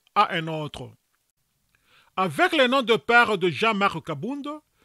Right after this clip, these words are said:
il est clair que Félix Tshisekedi sera intronisé, sans surprise, à la place de son père biologique et politique. Saura-t-il porter le poids de ce rôle dans le contexte actuel ?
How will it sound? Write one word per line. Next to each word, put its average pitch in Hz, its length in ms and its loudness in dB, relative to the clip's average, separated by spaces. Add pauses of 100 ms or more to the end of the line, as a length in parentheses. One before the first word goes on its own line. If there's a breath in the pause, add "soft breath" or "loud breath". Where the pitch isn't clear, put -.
(180)
il 175 140 0
est 202 120 -2
clair 294 360 0
que 277 260 -4
Félix 190 420 -6
Tshisekedi 160 600 -10
sera 160 240 -6
intronisé, 170 580 -8 (460)
sans 269 280 0
surprise, 247 640 -2 (480)
à 175 100 -2
la 180 140 0
place 262 400 0
de 196 140 -2
son 175 200 -8
père 185 220 -2
biologique 156 600 -8 (280)
et 214 140 2 (200)
politique. 185 540 -4 (840 soft breath)
Saura-t-il 226 680 2
porter 269 380 0
le 226 180 4
poids 233 240 -2
de 196 140 -4
ce 190 140 -4
rôle 214 480 -2
dans 196 120 -4
le 180 140 -4
contexte 165 400 -12
actuel ? 262 480 -8